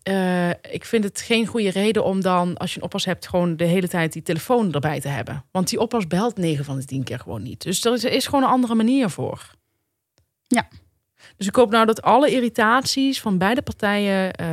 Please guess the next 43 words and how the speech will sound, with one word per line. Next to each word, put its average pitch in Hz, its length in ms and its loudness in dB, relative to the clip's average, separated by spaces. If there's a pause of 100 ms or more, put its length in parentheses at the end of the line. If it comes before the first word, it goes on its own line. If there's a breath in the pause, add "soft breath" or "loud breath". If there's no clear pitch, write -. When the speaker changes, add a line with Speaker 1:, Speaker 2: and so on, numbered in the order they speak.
Speaker 1:
weg 180 240 0
zijn. 262 280 0 (880 soft breath)
En 208 140 2
dat 196 120 2
mensen 190 320 2
mij 185 80 2
niet 190 240 2
als 208 200 2
een, 196 220 0
ehm, 170 560 2 (580)
moederonvriendelijk 202 920 0
persoon 175 420 0
zien. 151 340 -8
Speaker 2:
Ja, 196 160 4 (520)
maar 196 360 4
ik, - 260 -2
eh, 196 640 4 (100)
had 196 240 0
dat 208 160 -2
helemaal 190 360 4
niet 214 180 4
bij 180 100 2
jou. 170 180 4
Omdat 196 160 2
ik 196 100 -2
weet, 196 360 0
ehm, 180 600 -2
dat 180 240 -2
jij 170 300 0
ongerustheid, 196 880 0
dat 214 160 -4
je 220 60 -2
je 214 60 0
daar 208 140 0
wel 208 80 -2
in 196 140 0
kan 196 160 0
verplaatsen. 190 560 -6 (680)
Speaker 1:
Ja, 233 240 0
ik 160 100 -4 (400)
ben 165 100 -10
heel 170 160 -2
invoelend. 180 540 -4